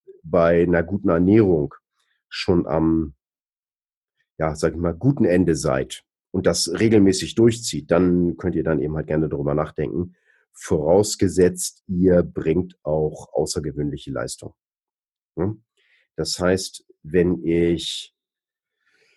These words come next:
nur am Tag zehn Minuten einmal, äh, um den Block gehe, um Pfiffi Gassi zu führen,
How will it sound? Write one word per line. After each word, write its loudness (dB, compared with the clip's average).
nur 4
am -2
Tag -4
zehn 2
Minuten 0
einmal, 0
äh, 0
um -2
den -2
Block -2
gehe, 4
um -2
Pfiffi -4
Gassi 0
zu -8
führen, -2